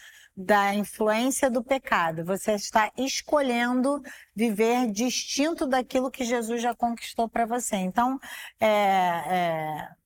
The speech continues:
por maior que seja a ofensa sofrida,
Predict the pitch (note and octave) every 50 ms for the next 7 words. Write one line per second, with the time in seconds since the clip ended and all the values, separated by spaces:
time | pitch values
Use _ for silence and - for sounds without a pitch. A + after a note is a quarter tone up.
0 | _ _ _ _ _ - A#3 A3+ A3+ A#3 A3+ A3+ A3+ A3+ A3+ A#3 B3 C#4+ E4 -
1 | - - - E4 D#4 - - C#4 C4+ C4+ B3 C4 B3 A#3+ A#3 - - A#3 A#3+ B3
2 | A#3 - A#3 A3 - - G#3+ G3 - - - G#3+ A#3 C4 B3+ G#3 F3+ F3 E3 D#3+
3 | D#3 E3